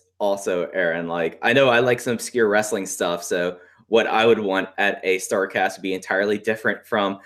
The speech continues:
probably ninety-nine point nine five percent of wrestling fans. But this kind of stuff, like, I don't need to hear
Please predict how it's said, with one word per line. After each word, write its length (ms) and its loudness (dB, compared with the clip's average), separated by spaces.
probably 880 2
ninety-nine 680 0
point 260 -4
nine 220 0
five 240 -2
percent 300 -4
of 100 -4
wrestling 380 -2
fans. 520 -6
But 140 4
this 180 4
kind 160 4
of 80 2
stuff, 200 0
like, 240 2
I 60 4
don't 180 4
need 140 -2
to 80 2
hear 640 2